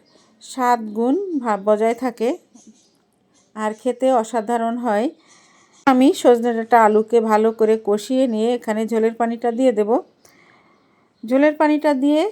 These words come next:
তারপরে আমি এই, তো এখানে কষাতে কষাতে আমি একটু কিছুক্ষণের জন্য ঢাকা দিয়ে রেখে দিলাম। বন্ধুরা, ঢাকনাটা তুলে নিলাম,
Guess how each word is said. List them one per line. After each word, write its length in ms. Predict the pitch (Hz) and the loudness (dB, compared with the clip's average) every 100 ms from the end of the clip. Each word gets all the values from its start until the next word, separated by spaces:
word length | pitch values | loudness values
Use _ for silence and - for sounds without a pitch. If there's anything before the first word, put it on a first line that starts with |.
| - - | -6 -4
তারপরে 400 | 233 233 233 233 226 | -4 0 0 0 0
আমি 140 | 226 226 | -2 -6
এই, 60 | 254 _ _ _ _ _ _ _ _ - | -8 _ _ _ _ _ _ _ _ -2
তো 60 | 269 262 | 2 2
এখানে 220 | 285 285 | 0 -2
কষাতে 320 | 285 262 302 302 | -2 -2 -2 -2
কষাতে 320 | 311 302 302 | -4 -6 -4
আমি 180 | 277 254 | -2 -2
একটু 300 | 254 - - 311 - _ _ - | -4 -6 -6 -6 -6 _ _ -12
কিছুক্ষণের 540 | 247 262 - 254 254 | -8 -6 -4 -4 -2
জন্য 180 | 240 240 247 240 | -2 -4 -4 -4
ঢাকা 200 | 220 233 | -2 -2
দিয়ে 200 | 247 262 | 0 0
রেখে 260 | 240 233 240 | 0 -2 -4
দিলাম। 300 | 226 220 285 330 _ _ _ _ - | -2 -2 -4 -8 _ _ _ _ -8
বন্ধুরা, 300 | 220 220 233 | -6 -4 -4
ঢাকনাটা 460 | 233 202 214 220 226 | -4 -8 -8 -8 -8
তুলে 260 | 226 240 262 | -6 -2 -2
নিলাম, 300 | 233 208 | -2 -4